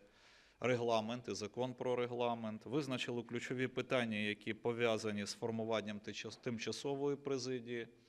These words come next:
Станом на зараз вже п'ять фракцій із шести визначились, хто буде представляти їх в тимчасовій президії.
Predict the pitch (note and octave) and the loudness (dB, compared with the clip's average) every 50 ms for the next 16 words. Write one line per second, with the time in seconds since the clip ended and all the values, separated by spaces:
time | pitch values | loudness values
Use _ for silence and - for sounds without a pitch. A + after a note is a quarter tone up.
0 | - - - - - _ _ - - - - C#3+ C#3 C3+ C3 B2+ B2+ B2+ B2+ B2 | -20 -20 -20 -20 -20 _ _ -10 -4 2 2 2 2 2 0 -2 0 2 2 2
1 | A#2+ A2+ B2 C#3 C#3+ C#3 C3 B2 A2+ G2+ G2+ A2+ A2 A2+ - C3 A#2+ A2+ A2+ - | 2 4 4 4 4 4 2 0 -2 -2 -2 -2 -2 0 2 2 2 2 0 -2
2 | - - B2+ A2+ G#2+ F#2+ - - - - G2 F#2+ G2 F#2+ - - A#2+ A2 A2 - | -4 0 2 2 2 0 0 -4 -6 -4 -2 -2 -4 -6 -6 -6 -6 -2 -2 -2
3 | - - B2 - - - - A#2+ A2 A2 A2+ A#2+ A#2 G#2+ - G#2 G#2 G2+ - A2+ | -2 -2 -2 -2 -2 -2 -2 -4 -2 -2 0 0 0 0 -2 -4 -6 -4 -4 -4
4 | G#2 G#2 G#2 - - - - B2+ A#2 A2 A2+ G#2+ A2 G#2+ - - G#2+ - - - | -4 -2 -4 -4 -6 -6 -4 -4 -4 -2 -2 -2 -2 -2 -2 -4 -4 -4 -4 -4
5 | A#2+ G#2+ A2 G#2+ G#2+ G#2+ G#2+ - A#2 A#2+ C3 B2+ - - - C3+ C3 B2+ - C3 | -2 -2 0 2 0 0 0 -2 -4 -4 -4 -6 -6 -6 -6 -6 -6 -6 -6 -6
6 | B2+ - - C3+ B2+ B2+ B2+ B2 - - C3 B2 A2+ B2 B2 B2 A2+ A2+ A#2 A2+ | -4 -2 -2 -2 0 0 -2 -2 -2 -2 -2 -2 -2 -2 -2 -4 -4 -4 -2 -2
7 | A2 A2+ | -2 -4